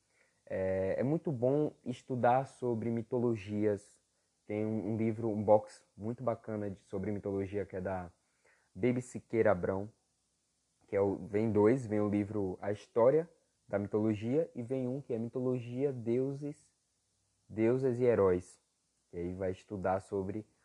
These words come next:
os arquétipos das divindades, né? É, principalmente das divindades gregas, mas aí também faz esse, esse link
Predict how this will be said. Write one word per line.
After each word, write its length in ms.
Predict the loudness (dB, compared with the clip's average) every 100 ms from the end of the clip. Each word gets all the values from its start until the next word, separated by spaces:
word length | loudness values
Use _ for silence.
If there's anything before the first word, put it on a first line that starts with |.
| _
os 600 | -6 -2 -2 -4 -10 -18 -14
arquétipos 800 | -14 -4 0 2 0 -14 -12 -6
das 180 | -6
divindades, 800 | -6 -8 -6 0 0 0 -4 -10
né? 260 | -10 -10 -12 _ _
É, 460 | -14 -10 -8 -8 -10 -12
principalmente 540 | -14 -10 -10 -10 -8
das 160 | -10 -10
divindades 420 | -8 -6 -8 -10
gregas, 580 | -6 -2 0 -2 -6 _ _ _ _ _ _ -6
mas 160 | -2 -2
aí 80 |
também 240 | -2 -2 -2
faz 300 | 0 2 2
esse, 640 | 0 -2 -4 -2 -2 -4 -10 _ _ _ _ -12
esse 840 | -12 -12 -14 -10 -8 -8 -8 -10 -16 _ _ _ -6
link 500 | -2 0 -2 -6